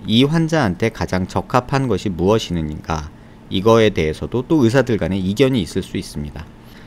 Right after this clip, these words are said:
결국은 의사의 경험과 지식 수준에 의해서 어떤 그런 선택을 하게 되는 것이지, 환자분들이 인터넷상에서 어떤 단편적인 지식을 얻고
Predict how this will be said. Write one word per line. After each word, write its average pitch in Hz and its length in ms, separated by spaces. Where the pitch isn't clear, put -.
결국은 139 420
의사의 143 300
경험과 110 500
지식 104 260
수준에 143 340
의해서 80 720
어떤 82 360
그런 82 200
선택을 143 460
하게 131 220
되는 82 260
것이지, 78 560
환자분들이 143 640
인터넷상에서 104 880
어떤 87 380
단편적인 123 640
지식을 95 420
얻고 107 500